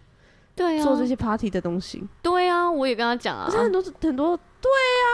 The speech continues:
Speaker 2: 我还很具体的跟他讲哪一个东西成为商品，那定价多少，然后你要怎么促销。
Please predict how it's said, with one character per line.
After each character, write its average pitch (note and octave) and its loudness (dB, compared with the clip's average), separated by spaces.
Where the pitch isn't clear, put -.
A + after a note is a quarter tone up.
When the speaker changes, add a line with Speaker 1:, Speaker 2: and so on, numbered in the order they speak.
Speaker 2:
我 E4 2
还 C#4+ 2
很 B3 -2
具 F#4 0
体 C#4 0
的 A3 0
跟 D4 -2
他 D4 2
讲 A3 -2
哪 F3+ -2
一 F3+ 0
个 A3+ -2
东 B3 -2
西 B3+ -2
成 A#3 -2
为 G3+ 0
商 G#3 -2
品， A3 -2
那 F3 -2
定 A3 -4
价 G3 0
多 F#3 0
少， - -6
然 G3 -2
后 F#3+ 2
你 G#3 -2
要 F3+ 0
怎 F#3 -6
么 D#3+ -6
促 G3 -4
销。 D#3 -4